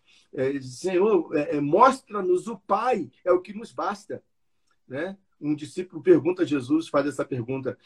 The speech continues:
e Jesus disse assim, "Eu estou há tanto te-", Filipe, né? "Eu estou há tanto tempo convosco, Filipe,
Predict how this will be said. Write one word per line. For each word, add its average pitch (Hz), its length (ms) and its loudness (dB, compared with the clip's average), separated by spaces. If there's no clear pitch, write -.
e 143 200 2
Jesus 143 400 2
disse 202 140 0
assim, 214 180 0
"Eu 165 180 6
estou 226 360 4
há - 120 2
tanto 262 460 -4
te-", - 200 -6
Filipe, 196 400 -4
né? 165 180 -2
"Eu 202 100 4
estou 214 280 4
há - 80 4
tanto 330 480 -2
tempo 294 360 -6
convosco, 175 800 0
Filipe, 135 520 -8